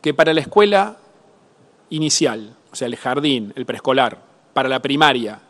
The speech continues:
y para todo lo que es la educación especial, vamos a mantener la presencialidad todos los días como hasta hoy. En el caso de la escuela secundaria, van a tener presencialidad,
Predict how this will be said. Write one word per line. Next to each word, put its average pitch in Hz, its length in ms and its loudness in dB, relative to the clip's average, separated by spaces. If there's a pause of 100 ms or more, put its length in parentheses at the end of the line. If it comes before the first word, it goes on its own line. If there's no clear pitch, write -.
y 139 80 -12
para 135 220 -4
todo 196 200 -2
lo 165 100 0
que 175 100 -4
es 160 60 -6
la 156 60 -4
educación 139 540 -2
especial, 180 560 -4 (520)
vamos 156 280 0
a 143 60 2
mantener 143 680 -2
la 143 140 -2
presencialidad 131 840 -2 (320)
todos 190 320 4
los 135 100 4
días 165 460 0 (100)
como 135 160 4
hasta 123 220 0
hoy. 101 200 -4 (2250)
En 156 140 0
el 156 160 -2
caso 208 420 2
de 160 160 -2
la 139 80 2
escuela 143 420 0
secundaria, 196 760 0
van 156 320 0
a 139 100 -2
tener 143 320 -2
presencialidad, 147 1000 -2